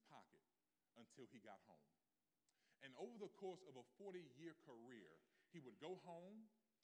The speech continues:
and he would just take the pennies out of his pocket and he would just drop them in the five-gallon Ozarka buckets until forty years had passed. On his retirement, he decided to go and cash in those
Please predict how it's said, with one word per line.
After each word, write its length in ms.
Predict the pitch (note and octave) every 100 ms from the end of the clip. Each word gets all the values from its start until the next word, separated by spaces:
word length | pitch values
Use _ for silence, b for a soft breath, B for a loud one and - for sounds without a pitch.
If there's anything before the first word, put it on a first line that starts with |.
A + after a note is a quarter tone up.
| -
and 80 | B2+
he 80 | D#3+
would 160 | C3
just 160 | B2 -
take 160 | E3 -
the 100 | - -
pennies 240 | G3+ F#3
out 100 | E3
of 80 | D#3 E3+
his 100 | D3 -
pocket 360 | A#2+ - - - _ b b b b -
and 80 | B2+
he 80 | E3+
would 140 | C3+ A#2
just 160 | A2+ F#2+
drop 280 | D3 F3+ D#3+
them 240 | D3+ B2 G2+
in 100 | A#2+ A2+
the 80 | G#2+ -
five-gallon 680 | D#3 C#3+ C3 B2 C3+ A2+ G2 G2+
Ozarka 500 | A#2 G#2 B2 G#2+ - F#2+
buckets 400 | G#2 - - - - - _ B B E3
until 320 | D#3+ F3 C3 -
forty 240 | B3 G#3+ D#3+ E3+
years 260 | F#3 D#3
had 140 | C#3+ - -
passed. 400 | A#2 E2+ - - _ _ _ b b b b G#3+
On 160 | B3+ G3+
his 180 | A3 C#3+
retirement, 800 | C#3 - - F3+ E3+ A#2 G2 E2+ - - _ b b b G#3
he 80 |
decided 480 | D#3+ D3 - F#3 D#3+ -
to 80 | C#3
go 160 | C3
and 80 | A#2+ A#2 -
cash 320 | D#3 C#3 -
in 160 | C#3+ G2 D#2 - - _ _ _ _ -
those 240 | C3